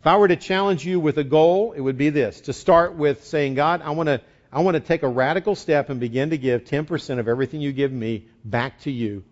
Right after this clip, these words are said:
off the top out of my love for you and my trust in you to provide for me,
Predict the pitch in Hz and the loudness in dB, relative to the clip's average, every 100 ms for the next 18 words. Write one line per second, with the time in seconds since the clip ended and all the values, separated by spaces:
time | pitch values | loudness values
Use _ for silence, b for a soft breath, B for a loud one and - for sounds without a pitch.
0 | - 131 151 - 147 135 110 104 _ b | -6 -4 -4 -6 -8 -4 -4 -4 _ b
1 | b b _ _ _ _ _ _ 131 131 | b b _ _ _ _ _ _ -2 0
2 | 123 117 120 143 190 - 208 156 135 151 | 0 0 2 4 4 0 -4 0 0 0
3 | 127 117 110 - - - 196 175 - 143 | -2 -2 -4 -4 -18 0 2 2 -6 -6
4 | 120 120 123 123 139 113 113 120 117 117 | -4 -2 -2 -2 -4 -4 -4 -4 -6 -8
5 | 101 92 | -8 -8